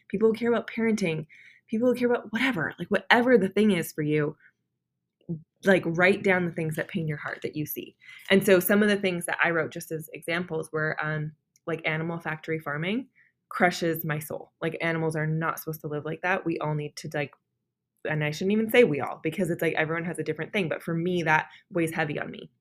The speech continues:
Another thing is, like, child sex trafficking. Um, the inability for some people to see how stuck they are in fear and how much it's destroying their life, um, and the impact that they could have and the beauty of who they once were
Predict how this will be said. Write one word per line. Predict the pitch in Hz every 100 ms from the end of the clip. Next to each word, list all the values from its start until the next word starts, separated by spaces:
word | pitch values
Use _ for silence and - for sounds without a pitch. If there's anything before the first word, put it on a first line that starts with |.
| _ _ _ _ _ -
Another | 185 175 165
thing | 175 180
is, | 175
like, | 170 160
child | 147 151
sex | 170 170
trafficking. | - 170 - - - - - - - _
Um, | 190 185 175 165 160 156 _ _ _ _ -
the | 185
inability | 196 226 196 214 220 208
for | 202
some | 190 196
people | 196 196 190
to | 190 185
see | 202 196
how | 190
stuck | - 185 175
they | - 190
are | 170
in | 175 160 156
fear | - 185 175 151 151 _ _ _ -
and | 185
how | 180 175
much | 175 170
it's | 165 -
destroying | - 165 170 165 180
their | 165 156
life, | 160 170 - - _ -
um, | 175 165 160 156 156 -
and | 170 165 160 -
the | - 160
impact | 185 185 175
that | 165
they | 165
could | 160 165
have | 175 156 156
and | 160
the |
beauty | 156 - 165 196 175
of | 160 175
who | 175
they | 165
once | 156 156 156 -
were | 143 156 233